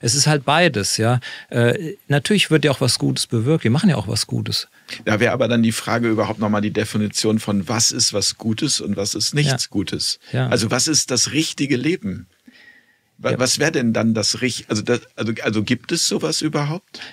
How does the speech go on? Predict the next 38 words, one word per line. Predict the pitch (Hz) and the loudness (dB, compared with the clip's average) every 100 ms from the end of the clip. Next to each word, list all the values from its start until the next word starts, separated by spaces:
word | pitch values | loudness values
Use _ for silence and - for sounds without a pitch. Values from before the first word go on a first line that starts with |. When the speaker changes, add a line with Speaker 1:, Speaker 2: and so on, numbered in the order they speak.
| - | -4
Speaker 1:
Wir | 120 | 0
können | 135 135 | 4 4
halt | 131 123 - - _ - | 4 2 -4 -14 _ -4
vielleicht | 120 117 120 - | 2 4 4 2
von | 131 123 | 2 4
Bewusstseinsgrad, | 117 156 - 180 165 - - 113 110 104 | 4 0 0 0 0 0 0 2 2 0
äh, | 117 110 | -2 0
sprechen. | - - 113 104 110 | -2 -2 -2 2 2
Wenn | 110 | 2
wir | 110 | 2
ganz | 110 113 - 120 | 2 0 0 -2
wach | 131 - | -2 -2
sind | - 175 160 | 0 2 2
und | 120 | 0
ganz | 113 117 127 | 2 2 2
in | 127 | 0
Kontakt | 117 107 131 127 - | 0 0 -2 -4 0
gehen | 120 143 165 165 _ _ _ _ _ | 2 4 4 2 _ _ _ _ _
können, | - 120 147 214 - - - - - - - _ | -2 2 4 2 -2 -18 -18 -14 -14 -16 -20 _
dann | - 120 131 117 | 0 4 4 4
haben | 123 127 127 | 2 2 2
wir | 117 | 0
keinen | - 123 135 170 | 0 0 2 2
Stress | - - 120 143 - | 2 0 0 0 0
mehr | 113 | 2
in | 110 | 2
uns | 110 117 135 165 - - | 0 0 0 0 -2 -2
und | - 123 | 0 2
müssen | 120 120 123 120 | 2 2 2 2
nicht | 139 - | 2 -2
mehr | 139 131 127 | 0 0 0
künstliche | - 147 147 - 127 120 | 0 0 0 0 0 0
Dinge | 107 143 147 | 2 2 2
erschaffen | 143 117 123 123 135 | 2 2 2 0 0
oder | 123 117 110 | 0 0 2
ausagieren | 120 127 135 117 123 120 | 2 2 0 2 2 2
oder | 104 110 | 2 0
bestimmte | 110 - 127 120 120 117 | -2 0 2 2 2 0